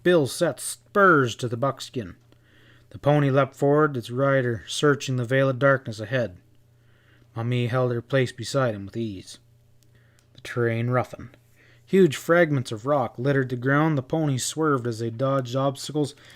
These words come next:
A black chasm yawned to their right.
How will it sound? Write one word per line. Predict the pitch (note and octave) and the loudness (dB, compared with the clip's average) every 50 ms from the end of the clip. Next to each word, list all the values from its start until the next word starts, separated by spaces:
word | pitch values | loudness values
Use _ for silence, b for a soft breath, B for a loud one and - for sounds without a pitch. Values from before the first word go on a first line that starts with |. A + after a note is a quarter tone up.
| B B B - | B B B -16
A | A#2+ | -14
black | G#2 - C3 C3+ C#3 C3 A#2+ - _ | -6 -2 -2 0 0 0 -4 -6 _
chasm | - - - D3 C#3+ C3+ A2+ A2+ A2+ A2+ E2+ - b b b b b b b b b b _ _ | -12 -2 0 2 2 2 0 -2 -6 -8 -8 -12 b b b b b b b b b b _ _
yawned | C3 C#3 C#3 C3 A#2+ A2+ A2 A2 A2 - | -2 0 0 0 0 -2 -4 -6 -8 -8
to | - B2+ | -6 -6
their | A2+ A2+ A2 | -6 -6 -6
right. | A2 A2+ B2+ A#2+ G2+ E2 - - | -4 -2 -2 -2 -4 -6 -10 -18